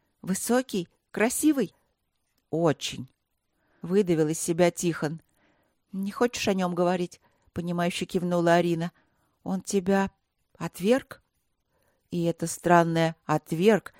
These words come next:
вдруг очень рассмешило Тихона. «Нет», сказал он, давясь от смеха, «не отверг, он очень классный и красивый. Просто он пока не знает, что я в него». Он снова сбился.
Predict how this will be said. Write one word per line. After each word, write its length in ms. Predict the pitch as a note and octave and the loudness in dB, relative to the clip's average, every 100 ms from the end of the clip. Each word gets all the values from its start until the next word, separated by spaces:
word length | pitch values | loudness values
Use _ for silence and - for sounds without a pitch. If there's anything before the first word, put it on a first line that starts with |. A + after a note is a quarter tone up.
| _ _ | _ _
вдруг 440 | - E3+ F#3 F3 - | -6 2 2 0 0
очень 460 | A#3 G3+ - D#3 | 0 0 -4 0
рассмешило 720 | E3 E3+ F3 F3 - F#3 E3+ | 0 0 0 0 2 4 2
Тихона. 560 | E3+ F#3+ F3 D3+ D#3 D#3 _ _ _ _ _ _ _ - | 0 -2 0 -2 -4 -6 _ _ _ _ _ _ _ -2
«Нет», 540 | F#3+ G3+ G3+ A3+ - _ | 2 6 6 4 -4 _
сказал 520 | - - D3+ D3+ D3+ | -14 -2 0 2 4
он, 140 | E3+ E3+ | 4 6
давясь 340 | D#3+ D#3+ F3 | 4 4 4
от 140 | E3 - | 0 0
смеха, 440 | F3 E3 - D#3+ - | 0 0 0 -10 -6
«не 160 | F#3+ G#3+ | 4 6
отверг, 460 | G#3+ G#3 G3+ C#3 - | 6 6 4 4 2
он 260 | F3 F3 | 2 4
очень 320 | F3 E3+ E3 | 4 4 -2
классный 500 | D#3+ D#3+ D3+ - - - - | 2 4 4 0 -10 -6 -8
и 80 | |
красивый. 600 | F#3 G#3+ - - E3+ E3 - _ - | 4 6 6 0 0 0 -6 _ 0
Просто 580 | D#3+ D#3+ - E3 D#3 - _ _ _ _ - | 2 2 6 8 8 6 _ _ _ _ 2
он 200 | F#3 F3 | 2 4
пока 260 | G3 G3+ | 0 2
не 120 | G3 G#3 | 4 2
знает, 380 | F#3 G3 D3 - | 2 0 0 -2
что 160 | - | -6
я 180 | D#3 E3 | 2 2
в 60 | D#3+ | 2
него». 300 | D#3 E3 C#3+ - _ _ _ _ _ | 4 4 4 -6 _ _ _ _ _
Он 180 | - D3 | -8 -8
снова 400 | - D#3+ D#3 D#3+ | -4 0 2 2
сбился. 640 | D3 D#3 D#3 C#3+ - D3 | 0 0 0 0 -8 -10